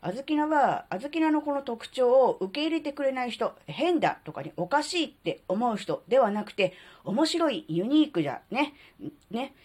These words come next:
で、そういうふうに思ってくれる人と一緒に、えー、生きていこうと思うようになりました。なので、まあ、これはあの、リアル、エスエヌエス問わずですが、まあ、こんなあずきなでもね、なんかまあ、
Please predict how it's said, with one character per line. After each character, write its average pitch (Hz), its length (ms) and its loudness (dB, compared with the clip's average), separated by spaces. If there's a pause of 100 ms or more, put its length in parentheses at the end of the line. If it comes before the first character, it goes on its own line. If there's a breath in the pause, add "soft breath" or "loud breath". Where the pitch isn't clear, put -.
(140 soft breath)
で、 208 80 -6
そ 359 260 2
う - 20 4
い 392 80 -2
う - 40 -12
ふ 403 160 0
う 311 80 2
に 285 280 -2
思 240 200 2
っ 320 80 0
て 226 180 -6
く 214 140 -6
れ 185 80 -2
る 165 100 -2
人 160 180 -6
と 180 220 0
一 156 100 0
緒 202 220 -4
に、 285 300 0
え 190 60 -8
ー、 175 340 -4
生 160 100 -8
き - 80 -12
て - 80 -6
い 147 100 -2
こ 143 280 -6
う - 20 -20
と 185 160 -2 (240 soft breath)
思 208 220 0
う 214 60 2
よ 175 80 0
う - 20 0
に 147 160 -6
な 151 80 -4
り 170 80 -2
ま 190 100 -4
し 190 80 -8
た。 - 160 -6 (340 loud breath)
な 196 120 -6
の 180 80 -4
で、 160 340 0
ま 151 140 -2
あ、 - 20 -10
こ 165 140 -4
れ 185 60 2
は 175 60 2
あ 165 40 2
の、 151 120 0
リ 233 160 0
ア 226 120 10
ル、 175 180 0
エ 170 80 -2
ス 190 160 -6
エ 196 120 -4
ヌ 190 100 -2
エ 185 80 0
ス 156 140 -6
問 214 160 -2
わ 269 120 6
ず 196 180 -4
で 170 120 -10
す 151 80 -14
が、 160 200 -2 (340 loud breath)
ま 135 120 -10
あ、 131 40 -12
こ - 120 -8
ん 170 80 -2
な 165 140 -2
あ 165 60 -2
ず 151 100 -8
き 170 120 -6
な 156 140 -2
で 156 80 -4
も 156 80 -2
ね、 175 200 -4
な 190 160 -6
ん - 20 -6
か 151 100 -8
ま 156 200 -4
あ、 135 80 -12